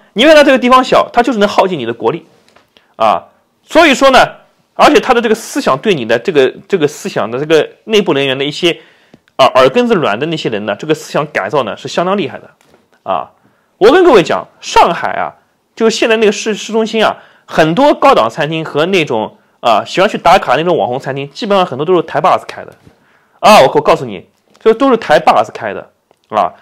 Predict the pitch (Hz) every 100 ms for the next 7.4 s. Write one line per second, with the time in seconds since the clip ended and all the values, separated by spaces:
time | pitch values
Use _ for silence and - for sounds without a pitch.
0 | _ _ 151 185 240 190 147 - - 214
1 | - 214 131 147 190 165 123 131 107 101
2 | _ _ - 139 196 185 120 127 143 -
3 | 202 160 - - 156 160 240 - 165 202
4 | 185 135 131 131 - 104 107 90 - -
5 | _ _ _ _ - 120 95 - _ -
6 | 262 269 381 277 165 - 214 131 139 247
7 | 233 107 -